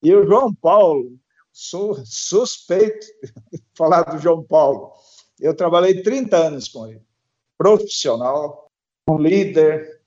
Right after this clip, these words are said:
visão, um professor pra mim e até hoje um conselheiro.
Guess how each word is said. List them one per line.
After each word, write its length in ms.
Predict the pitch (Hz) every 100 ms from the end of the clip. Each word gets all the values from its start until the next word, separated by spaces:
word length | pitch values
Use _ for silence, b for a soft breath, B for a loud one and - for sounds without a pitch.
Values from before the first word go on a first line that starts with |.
| _ _ _ _
visão, 840 | 151 190 - - 139 156 156 147 _ _ _ _ _
um 140 | - 143
professor 840 | 196 190 196 165 - 151 185 180
pra 160 | 135 123
mim 320 | 123 151 156 _ _ _ _ -
e 200 | 143 165
até 420 | 156 - 196 233
hoje 460 | 214 208 233 220
um 80 | 208
conselheiro. 720 | - 220 - 208 156 127 131